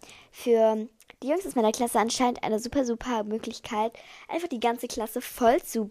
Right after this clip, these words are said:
brüllen und da den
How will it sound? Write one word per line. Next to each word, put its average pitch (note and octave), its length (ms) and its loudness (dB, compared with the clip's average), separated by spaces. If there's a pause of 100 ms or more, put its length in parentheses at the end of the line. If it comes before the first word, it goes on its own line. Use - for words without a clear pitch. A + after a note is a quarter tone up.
brüllen G3+ 720 -2 (580)
und A3 440 8
da B3+ 260 8
den A3 240 0